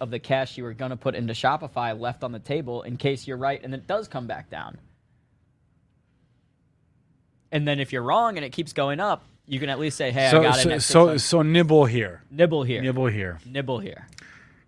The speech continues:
Speaker 2: Gosh, it breaks all, it breaks my rule of
Speaker 1: What,
Speaker 2: not
Speaker 1: bro, what nibbling? Nibbling. You, you can't break a rule with nibbling.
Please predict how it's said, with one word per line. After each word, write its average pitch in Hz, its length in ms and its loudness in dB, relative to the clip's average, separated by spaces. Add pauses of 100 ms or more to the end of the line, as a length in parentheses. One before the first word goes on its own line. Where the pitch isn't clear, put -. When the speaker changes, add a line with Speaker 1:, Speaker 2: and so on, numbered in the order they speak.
(120)
Speaker 2:
Gosh, 156 480 6
it 147 120 0
breaks 202 400 6
all, 233 160 6
it 277 220 0
breaks 302 380 2
my 285 120 2
rule 247 880 6
of 175 200 0
Speaker 1:
What, 269 120 6
Speaker 2:
not 196 100 4
Speaker 1:
bro, 262 120 6
what 254 200 0
nibbling? 226 520 -2
Nibbling. 175 460 2
You, 135 80 0
you 180 320 -2
can't 180 260 2
break 139 220 0
a 123 60 -4
rule 117 240 -4
with 104 100 -6
nibbling. 156 500 2